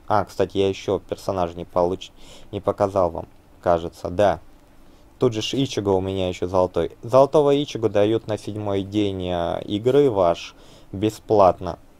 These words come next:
А, он атакует второй ряд противника именно с умения. Довольно неплох, но на определенном этапе вы его рано или поздно смените на кого-то получше.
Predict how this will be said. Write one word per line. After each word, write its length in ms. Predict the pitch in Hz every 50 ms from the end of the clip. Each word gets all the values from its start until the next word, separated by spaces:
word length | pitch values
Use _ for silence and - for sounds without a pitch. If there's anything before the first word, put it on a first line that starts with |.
| _ - - - - - - - -
А, 380 | - 92 87 82 85 82 80 80
он 260 | - - 123 135 131
атакует 460 | 123 113 - 101 - - 120 117 110
второй 400 | - - 104 98 101 104 104 101
ряд 220 | 92 95 90 90 - - -
противника 880 | - - 87 90 - - 104 95 85 85 85 80 - - 80 80 - - - - - - - -
именно 420 | - 101 98 95 90 85 85 82
с 160 | 82 - - -
умения. 640 | 98 98 98 95 92 87 87 87 85 82 - - - - - - - - _ - _ -
Довольно 460 | 120 120 139 160 165 156 147 143 135
неплох, 680 | 135 135 135 - - - 147 156 156 151 139 - - -
но 180 | 117 120 135
на 180 | 135 123 110 104
определенном 600 | 101 - - 101 104 110 107 107 104 95 95 95
этапе 320 | 92 - 104 - - 95 90
вы 160 | 85 90 92
его 560 | 90 90 87 85 87 87 85 85 82 82 -
рано 320 | - - 87 90 87 87 85
или 80 | 85
поздно 320 | 82 - - 87 87 87 85
смените 500 | - - 101 92 87 85 80 78 - 78
на 140 | 80 80
кого-то 400 | - - 82 80 80 82 - -
получше. 680 | - - 92 87 87 87 87 82 - - - - 143